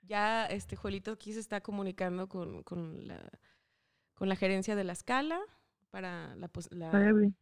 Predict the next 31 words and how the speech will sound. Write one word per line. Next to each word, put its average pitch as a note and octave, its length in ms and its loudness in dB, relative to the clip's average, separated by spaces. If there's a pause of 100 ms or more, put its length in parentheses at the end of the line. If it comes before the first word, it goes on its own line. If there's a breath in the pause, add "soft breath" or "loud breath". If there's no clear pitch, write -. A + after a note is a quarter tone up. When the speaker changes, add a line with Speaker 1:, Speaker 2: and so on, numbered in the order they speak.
(220)
Speaker 1:
ajá, G3+ 220 -8
para F3+ 220 -10
la D#3+ 80 -10
agenda. C#4+ 520 -6
Speaker 2:
La G#3 100 12
firma A3+ 360 12
de F#3+ 120 12
contrato. G3 480 12 (140)
Speaker 1:
Exactamente. C#4 1120 -6 (680)
Speaker 2:
<laughs> - 260 2
Speaker 1:
Este, F3+ 380 8
ahorita F#3 320 2
nos G3+ 140 6
comunicamos F3+ 500 -2
con F#3+ 120 -4
el F3 60 -2
maestro F3 280 -4
Arturo F3 220 -8
Chacón, D4 800 -4 (440)
con F3 180 -20
Luca E3+ 460 -10 (480)
Pisaroni, C4 680 -6
y E3 260 -6
este, - 520 -12
y - 60 -8
ahí F2 140 -4
vamos, - 360 -4
vamos G#3+ 280 -2
viendo G#3 220 -2
más, G3+ 500 -6
este, - 480 -12